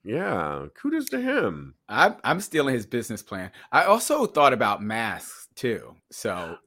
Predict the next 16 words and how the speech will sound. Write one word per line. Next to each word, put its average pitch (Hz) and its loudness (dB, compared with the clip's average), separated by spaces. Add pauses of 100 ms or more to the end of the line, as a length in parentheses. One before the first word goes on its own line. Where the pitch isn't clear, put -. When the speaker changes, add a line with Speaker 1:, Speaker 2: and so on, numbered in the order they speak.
Speaker 2:
Oh, 98 -6
Speaker 1:
there's, 73 -6
Speaker 2:
yes. 101 2
Speaker 1:
there's 117 0
Speaker 2:
Oh, - 4
that 110 10
would 196 10
Speaker 1:
something 131 -2
Speaker 2:
be 113 8
Speaker 1:
to, 92 2 (480)
hot, 98 6
right? 113 2 (460)
Speaker 2:
Very 110 8
hot. 76 -4
Speaker 1:
So, 98 0
Speaker 2:
Absolutely. 95 2